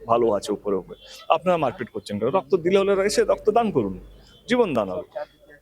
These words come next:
এবারে রইলো এই যে গ্লোবাল ওয়ার্মিং, এই গরমে, আমি তো নিজে রোজ নির্বাচনে আমরা সবাই বেরোচ্ছি, তুমিও বেরোচ্ছ তোমার কাজের জন্য, আমিও বেরোচ্ছি আমার কাজের জন্য। এই নির্বাচনে যে গরম পড়ছে, আমার মনে হলো কি,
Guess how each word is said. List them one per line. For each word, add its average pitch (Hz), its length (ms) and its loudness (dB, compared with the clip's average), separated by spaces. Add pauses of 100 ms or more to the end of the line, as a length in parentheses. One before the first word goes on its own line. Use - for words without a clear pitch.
(220)
এবারে 123 240 4
রইলো 160 560 0 (340)
এই 202 160 2
যে 208 80 0
গ্লোবাল 127 340 2
ওয়ার্মিং, 104 260 -2
এই 147 60 0
গরমে, 117 320 0
আমি 113 120 -2
তো 131 80 -2
নিজে 113 260 2
রোজ 131 280 0 (180)
নির্বাচনে 131 380 2
আমরা 123 160 2
সবাই 131 260 0
বেরোচ্ছি, 104 340 -2
তুমিও 131 220 0
বেরোচ্ছ 127 220 0
তোমার 123 200 -2
কাজের 120 240 -4
জন্য, 127 140 0
আমিও 120 220 2
বেরোচ্ছি 117 240 -2
আমার 110 140 -2
কাজের 104 240 -2
জন্য। 95 200 -8 (460)
এই 160 160 2
নির্বাচনে 135 560 -2
যে 156 120 0
গরম 120 360 0
পড়ছে, 151 280 -2
আমার 143 180 0
মনে 123 240 -2
হলো 175 160 2
কি, 202 180 0